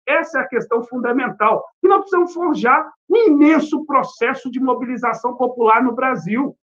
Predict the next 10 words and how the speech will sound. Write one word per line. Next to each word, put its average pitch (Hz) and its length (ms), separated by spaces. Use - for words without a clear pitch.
porque 302 260
só 320 300
isso 285 420
muda 269 300
a 226 80
correlação 214 560
de 175 220
força, 208 280
só 349 300
isso 262 500